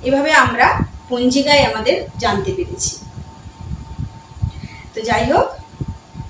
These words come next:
চলে আসছি আমরা মূল কথায়। মহালয়া শব্দের অর্থ মহান আলয়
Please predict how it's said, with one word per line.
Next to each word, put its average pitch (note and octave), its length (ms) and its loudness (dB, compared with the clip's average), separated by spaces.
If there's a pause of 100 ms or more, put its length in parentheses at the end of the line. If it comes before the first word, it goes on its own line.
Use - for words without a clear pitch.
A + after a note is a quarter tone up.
(280)
চলে B3 240 4
আসছি - 220 0 (120)
আমরা A3+ 220 0 (800)
মূল A#3+ 140 0 (120)
কথায়। - 320 -6 (800)
মহালয়া F#4 440 8 (120)
শব্দের G4+ 380 2 (200)
অর্থ - 200 2 (680)
মহান C#4+ 340 0 (200)
আলয় A#3+ 280 4